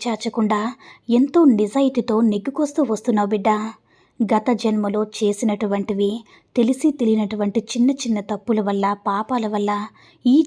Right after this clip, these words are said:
జన్మలో నువ్వు నీ బాధలన్నింటినీ కూడా అనుభవించక తప్పలేదు. కానీ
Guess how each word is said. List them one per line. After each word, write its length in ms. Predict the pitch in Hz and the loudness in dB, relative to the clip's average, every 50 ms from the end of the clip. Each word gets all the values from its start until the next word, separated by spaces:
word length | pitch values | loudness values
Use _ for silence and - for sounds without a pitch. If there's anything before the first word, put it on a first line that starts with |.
| - | 2
జన్మలో 340 | 262 226 214 202 208 208 208 | 0 2 2 0 0 0 0
నువ్వు 280 | 214 214 214 202 202 214 | 0 0 0 0 0 0
నీ 160 | 214 208 208 | 0 0 -2
బాధలన్నింటినీ 800 | 190 214 196 196 220 214 247 220 208 208 226 262 269 269 - 277 | -2 -2 -2 -2 -2 -4 -2 -2 2 4 4 2 2 2 0 0
కూడా 280 | - 233 214 202 208 - - | 2 2 0 0 0 -2 -4
అనుభవించక 540 | 202 196 226 220 233 233 214 - - 277 302 | -6 -6 -4 -2 -2 -4 -4 -2 -2 -4 -2
తప్పలేదు. 640 | 294 226 208 202 - 208 208 208 202 220 214 208 220 - _ _ _ _ _ _ _ - | -2 -4 -6 -4 -4 -2 -2 -2 -2 -2 -4 -4 -6 -10 _ _ _ _ _ _ _ -4
కానీ 440 | - 226 214 208 208 208 208 240 220 | 0 0 0 2 0 -2 -4 -6 -8